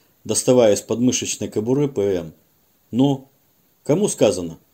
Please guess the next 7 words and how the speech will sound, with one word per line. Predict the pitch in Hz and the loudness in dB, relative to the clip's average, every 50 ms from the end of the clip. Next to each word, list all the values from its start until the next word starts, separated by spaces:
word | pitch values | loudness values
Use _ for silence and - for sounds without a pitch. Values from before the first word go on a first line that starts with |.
| _ _ _ _ _ | _ _ _ _ _
Или | - 147 160 | -6 -6 -4
тебе | 151 196 175 185 170 | -4 2 2 2 4
коленную | - 180 175 175 170 165 160 156 143 | 4 4 4 4 4 4 2 2 0
чашечку | 147 - 180 135 - - - - - - | 2 2 2 2 0 -2 -6 -8 -10 -10
прострелить? | - - 107 101 - - 107 113 110 104 95 92 - _ _ _ _ _ _ _ _ _ _ _ _ _ _ | -10 -8 -8 -8 -8 -8 -8 -8 -6 -8 -8 -10 -12 _ _ _ _ _ _ _ _ _ _ _ _ _ _
Спринтер | - - - 165 160 139 113 113 107 98 | -14 -6 0 2 2 2 2 0 -2 -4
хренов». | - - 113 104 101 92 82 | -4 -4 -4 -2 -4 -4 -6